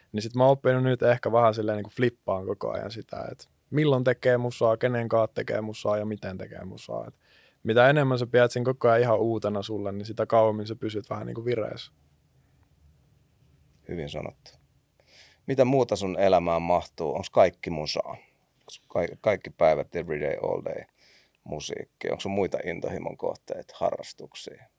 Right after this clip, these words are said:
Speaker 2: ajanviettotapoja? Miten sun päivät kuluu, jos et oo studiossa?
Speaker 1: Tää on paha, koska silleen legit on aika paljon vaan pelkkää musaa. Et se on
Speaker 2: Ajattelin,
Speaker 1: ehkä,
Speaker 2: että
Speaker 1: mä oon välillä miettinytkin sitä silleen, että niinku, onks se hyvä juttu.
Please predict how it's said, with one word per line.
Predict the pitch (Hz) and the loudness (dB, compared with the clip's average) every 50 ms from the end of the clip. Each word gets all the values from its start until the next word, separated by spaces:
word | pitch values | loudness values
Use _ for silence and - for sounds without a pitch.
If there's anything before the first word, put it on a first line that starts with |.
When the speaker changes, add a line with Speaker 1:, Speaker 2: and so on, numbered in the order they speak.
| _ _ - | _ _ -6
Speaker 2:
ajanviettotapoja? | - 92 - - 78 82 85 - - - - _ - - _ _ _ _ - - - - - - - - _ _ _ _ | -4 -2 -2 -2 -4 -6 -6 -8 -8 -8 -8 _ -20 -20 _ _ _ _ -6 -4 -4 -4 -6 -12 -14 -16 _ _ _ _
Miten | 104 107 - - 143 | -18 -14 -12 -10 -10
sun | - - - - | -12 -12 -8 -4
päivät | - - - - - _ - | -4 -4 -4 -6 -10 _ -12
kuluu, | - - - - - - - _ _ _ _ _ _ - | -12 -12 -10 -12 -14 -16 -18 _ _ _ _ _ _ -14
jos | - - - | -10 -8 -8
et | - - - | -8 -8 -10
oo | |
studiossa? | - - - - - - - _ _ _ _ _ _ _ _ _ _ - | -14 -14 -14 -18 -20 -20 -20 _ _ _ _ _ _ _ _ _ _ 0
Speaker 1:
Tää | 143 143 | 2 4
on | 131 113 | 4 4
paha, | 107 135 147 143 131 117 107 101 - _ _ | 6 6 6 8 8 6 6 4 2 _ _
koska | - 117 110 - - - 117 | -2 -2 -2 -2 -4 -6 -4
silleen | 123 131 120 120 123 123 127 147 | -2 -2 0 2 2 2 4 2
legit | 151 135 120 117 110 110 | 2 0 0 -2 -2 0
on | 123 127 120 110 107 | 0 0 0 0 -2
aika | 113 117 113 104 101 | -2 -2 -2 -4 -2
paljon | - 120 113 110 107 104 107 | 0 0 0 0 0 -2 -2
vaan | 117 113 107 104 | -2 -2 -2 -2
pelkkää | 120 110 107 - - - 107 101 | -4 -4 -6 -6 -8 -8 -8 -6
musaa. | 101 104 107 - - 98 95 95 98 | -6 -8 -10 -12 -12 -10 -8 -8 -6
Et | - - | -6 -2
se | - 120 | 0 2
on | 117 120 | 4 4
Speaker 2:
Ajattelin, | 131 131 | 4 2
Speaker 1:
ehkä, | 131 - 135 120 | 2 0 0 0
Speaker 2:
että | - 85 90 110 | 0 -2 -4 -2
Speaker 1:
mä | 135 | 0
oon | 139 139 | 2 4
välillä | 147 143 139 139 139 | 4 4 4 4 2
miettinytkin | 143 139 127 - - 117 113 107 - - - 107 | 2 0 0 -2 -2 -4 -4 -4 -6 -8 -12 -12
sitä | - - 104 | -10 -8 -8
silleen, | 104 107 107 107 104 104 101 101 104 | -6 -6 -6 -6 -6 -8 -8 -8 -8
että | 107 - - 117 | -10 -10 -10 -10
niinku, | 104 101 101 104 107 110 | -8 -8 -6 -4 -2 -2
onks | 110 107 - | -2 -4 -4
se | - 110 | -6 -8
hyvä | 123 120 110 107 104 | -6 -4 -4 -4 -6
juttu. | 107 113 117 _ _ - 123 | -6 -10 -12 _ _ -20 -20